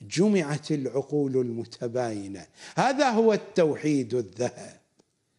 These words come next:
من الأحاديث الذهب. هذه الأدعية ضعيفة الأسانيد بحسب قذارات المراجع الطوسيين.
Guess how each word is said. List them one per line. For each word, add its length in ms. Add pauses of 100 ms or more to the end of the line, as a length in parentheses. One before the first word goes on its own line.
(280)
من 180
الأحاديث 840
الذهب. 520 (160)
هذه 500
الأدعية 760 (880)
ضعيفة 880
الأسانيد 1700 (760)
بحسب 680
قذارات 1000 (480)
المراجع 840
الطوسيين. 1300